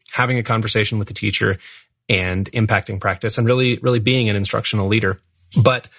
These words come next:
what has always been a challenge is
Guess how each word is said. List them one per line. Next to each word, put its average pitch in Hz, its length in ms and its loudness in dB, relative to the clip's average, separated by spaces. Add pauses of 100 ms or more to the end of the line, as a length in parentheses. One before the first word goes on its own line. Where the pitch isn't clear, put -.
(160)
what 131 520 0 (100)
has 139 180 0
always 175 400 2
been 120 400 0
a 113 80 -6
challenge 104 720 0 (160)
is 110 560 2